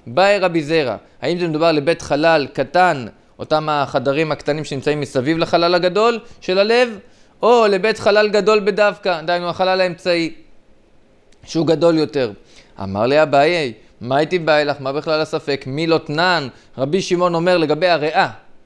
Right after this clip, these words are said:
הריאה של הנשימה, לא הלב, אבל זה דומה. "עד שתנקב לתוך בית הסימפונות."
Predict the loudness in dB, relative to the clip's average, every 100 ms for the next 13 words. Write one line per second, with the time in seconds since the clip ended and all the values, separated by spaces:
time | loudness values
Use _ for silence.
0 | -20 -14 -10 -6 -4 -4 -6 -8 -8 -6
1 | -6 0 2 0 -4 -4 -6 -6 -14 -16
2 | -6 0 2 2 -2 -10 _ -20 _ _
3 | -2 0 0 -4 -4 -4 0 0 0 0
4 | -2 2 0 2 0 0 -2 -4 -2 0
5 | 2 2 0 -4 -20